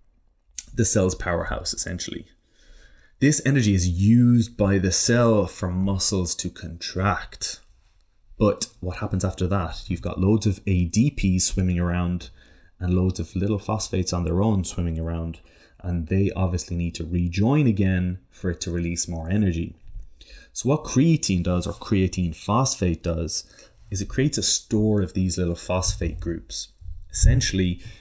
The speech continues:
these little phosphate groups become saturated and they swim around and they can join back up to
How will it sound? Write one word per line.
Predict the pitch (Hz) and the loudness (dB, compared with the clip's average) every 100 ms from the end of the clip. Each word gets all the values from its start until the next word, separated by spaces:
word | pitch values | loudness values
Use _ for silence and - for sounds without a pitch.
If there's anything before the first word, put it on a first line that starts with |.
| - | -10
these | 90 87 | -6 -2
little | 90 | -2
phosphate | - 110 - 95 | 0 -2 -2 -6
groups | - 95 - | -2 -2 -4
become | - - 87 | -14 -10 -6
saturated | 87 127 123 127 117 107 | 0 0 2 2 4 2
and | 95 | 0
they | |
swim | 90 - 92 | 0 0 0
around | 90 101 101 98 95 - | 2 2 2 0 -2 -4
and | 95 | -4
they | 92 | -2
can | 85 - 90 | -4 -4 -6
join | 82 95 98 101 92 | -2 0 2 2 2
back | 92 90 - | 0 -4 -4
up | 92 - | -6 -6
to | - 87 | -4 -4